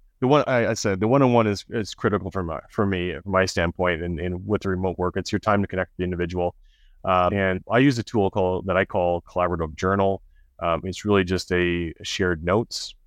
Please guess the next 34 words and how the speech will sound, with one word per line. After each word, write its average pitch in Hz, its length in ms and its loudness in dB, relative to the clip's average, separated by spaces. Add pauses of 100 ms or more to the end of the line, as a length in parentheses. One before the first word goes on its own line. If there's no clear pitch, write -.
uh, 87 160 -4
and 95 180 -6
some 113 160 2
tools, 101 380 -2 (220)
some 107 200 0
H 92 180 0
R 87 140 2
tools 95 500 -2 (100)
offer 90 260 -2
this 92 200 -2
as, 90 240 -6 (440)
as 87 300 -4 (200)
part 92 140 2
of 85 80 -4
the, 87 240 0
uh, 85 40 -2 (140)
the, 78 300 -8 (320)
the 85 80 -6
feature 113 280 0
list. 104 320 0 (520)
But 98 180 0 (260)
take 120 120 -2
a 117 60 2
Google, 107 360 -2
a 107 60 -6
Google 117 320 2
Sheet 120 320 0 (1160)
or, 95 220 2
sorry, 98 280 4
uh, 90 100 4
or 92 180 -2
a 87 40 -4
page, 104 520 -2 (400)
and 92 440 0